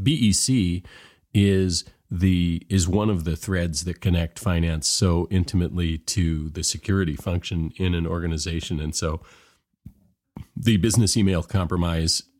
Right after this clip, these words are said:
uh, potential here certainly rises to toward the top of what I'm thinking about anyway, um, in the aftermath. So,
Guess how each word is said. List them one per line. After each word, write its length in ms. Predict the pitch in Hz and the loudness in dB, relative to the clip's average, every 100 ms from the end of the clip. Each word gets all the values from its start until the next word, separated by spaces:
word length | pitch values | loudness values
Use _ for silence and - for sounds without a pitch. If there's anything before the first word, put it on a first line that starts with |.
| - | -4
uh, 140 | 95 85 | -2 -2
potential 720 | - - - 123 131 95 85 | -2 -4 0 0 2 0 0
here 340 | 85 80 73 | 0 -2 -4
certainly 580 | - 98 82 87 80 73 - _ _ _ 113 | -4 -4 0 0 0 -4 -12 _ _ _ -4
rises 540 | 90 85 78 85 - | 0 0 0 -2 -4
to 380 | - 95 80 80 | -2 0 0 -2
toward 260 | - 131 | -2 -2
the 80 | 80 | 0
top 320 | 76 98 80 | -2 -2 -4
of 180 | 82 76 | -8 -8
what 140 | 87 78 | -6 0
I'm 160 | 95 | 0
thinking 300 | 95 85 87 | 0 -2 -6
about 260 | 80 78 76 | -6 -6 -6
anyway, 480 | 78 78 78 71 85 123 | -6 -6 -6 -10 -10 -4
um, 440 | 87 80 80 92 - | -2 -2 -6 -8 2
in 160 | 92 | 4
the 160 | 85 82 | 4 2
aftermath. 580 | 85 - 87 80 73 - | -2 -2 -2 0 -2 -6
So, 400 | - 95 82 | -2 2 2